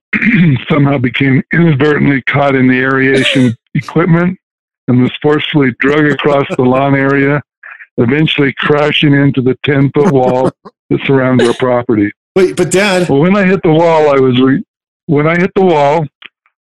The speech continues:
Speaker 1: I was released from the clutches of the aerator and fell to the ground. My family found this event hilarious, but I felt nothing but gratitude and relief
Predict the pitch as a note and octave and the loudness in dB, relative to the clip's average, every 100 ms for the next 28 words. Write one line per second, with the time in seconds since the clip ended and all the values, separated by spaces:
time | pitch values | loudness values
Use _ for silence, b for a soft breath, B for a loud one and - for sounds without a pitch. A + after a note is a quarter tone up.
0 | _ D3 C#3 C3+ B2+ C3 C3+ E3 F#3 - | _ -2 0 2 2 2 2 2 0 -2
1 | D#3+ D3 C3+ E3 D#3+ - C3+ B2+ B2+ B2+ | 0 0 0 -2 -2 -2 0 2 2 2
2 | C#3+ C#3 C#3 C#3+ C3+ B2 - C#3+ C#3+ C3 | 2 0 0 0 0 0 0 0 0 0
3 | B2+ C3 A#2+ G2+ - - _ _ _ _ | 0 0 0 -2 -4 -6 _ _ _ _
4 | B G3+ _ - - _ _ _ _ _ | B -20 _ -14 -14 _ _ _ _ _
5 | _ - C#3 C#3 - F#3 G#3 G3+ E3+ F3 | _ -8 -4 -4 -2 0 2 2 0 -2
6 | E3 E3 D#3 D#3 - _ _ _ - C3 | 0 2 0 -2 -8 _ _ _ -4 -2
7 | C#3 D3 D#3 - - D3 C#3 D3+ E3 E3+ | -2 -2 -4 -4 -2 0 0 2 0 0
8 | F#3 - - _ _ _ _ - C3 C#3 | 0 -4 -14 _ _ _ _ -2 0 0
9 | C#3+ C3+ C#3 C#3+ - D3 B2+ - C3 C#3 | 0 0 0 0 0 0 0 -2 0 2
10 | D3 - D3 D3+ D3+ D3 _ _ _ A#2+ | 0 0 0 2 0 -2 _ _ _ 0
11 | B2 C3 C3 D3 D3 | 2 2 2 0 0